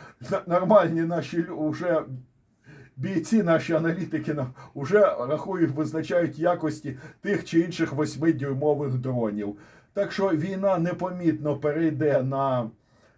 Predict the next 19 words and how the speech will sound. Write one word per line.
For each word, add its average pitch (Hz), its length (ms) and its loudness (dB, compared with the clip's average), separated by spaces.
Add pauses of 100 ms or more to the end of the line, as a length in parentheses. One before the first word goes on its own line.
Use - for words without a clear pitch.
(120)
новий 165 360 4
технічний 160 760 0
рівень, 170 380 -2 (120)
і 156 180 2
це 175 200 -2
багато 160 400 0
чого 156 380 -2
змінить. 131 640 -4
Ми, 139 340 -4
боюся, 131 500 -6
дочекаємося 110 880 -2
до 107 140 -6
цього. 151 460 -6 (380)
І 208 60 -2
останнє, 208 480 0
що 190 140 -6
я 185 100 -4
хотів 175 320 -6
сказати, 175 720 0